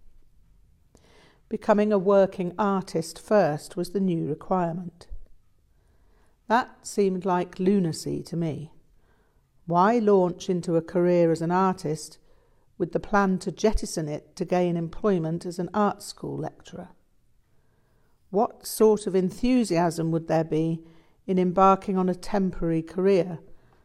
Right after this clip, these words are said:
with all the effort that such an undertaking would require? You'd have to be obsessed with the idea, or it would be a non-starter. In future, the only people who'd become art school lecturers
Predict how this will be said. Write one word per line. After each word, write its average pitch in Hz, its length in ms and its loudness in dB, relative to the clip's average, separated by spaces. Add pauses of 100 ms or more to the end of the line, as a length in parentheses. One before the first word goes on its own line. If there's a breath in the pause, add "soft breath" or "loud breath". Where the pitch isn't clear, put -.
(160 soft breath)
with 190 140 4
all 208 220 6
the 202 160 4
effort 190 520 -2
that - 140 -6
such - 340 -4
an 175 120 -2
undertaking 175 800 -2
would 139 160 -8
require? 175 560 -2 (1400)
You'd 220 140 -4
have 226 220 10
to 208 100 2
be 202 100 10
obsessed 208 600 6
with 160 100 -4
the 156 100 0
idea, 160 540 -2 (220)
or 196 100 4
it 190 80 2
would - 140 -4
be 170 100 -2
a 170 80 -2
non-starter. 170 960 -2 (1800 loud breath)
In 208 120 2
future, 190 520 0 (180)
the 202 120 6
only 214 240 4
people 208 420 0
who'd 196 180 2
become 185 360 0
art 226 280 4
school 170 340 -2
lecturers 170 640 -2